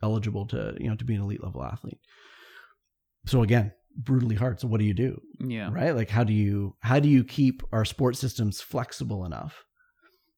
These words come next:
Speaker 1: to accommodate talent that might, that the definition might change? Like you said, like, it, it might,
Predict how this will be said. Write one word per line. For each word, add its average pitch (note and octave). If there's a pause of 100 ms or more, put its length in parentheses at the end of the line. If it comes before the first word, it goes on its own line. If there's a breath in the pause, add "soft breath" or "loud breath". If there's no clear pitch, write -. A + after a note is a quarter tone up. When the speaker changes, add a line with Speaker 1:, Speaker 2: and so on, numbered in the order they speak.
(240)
Speaker 1:
to C3+
accommodate A#2+ (680)
talent C3
that A2+
might, A2 (580)
that F#2
the G#2
definition C#3
might G#2
change? - (540)
Like A#2+
you C3+
said, B2
like, B2
it, A#2+
it A2+
might, A#2+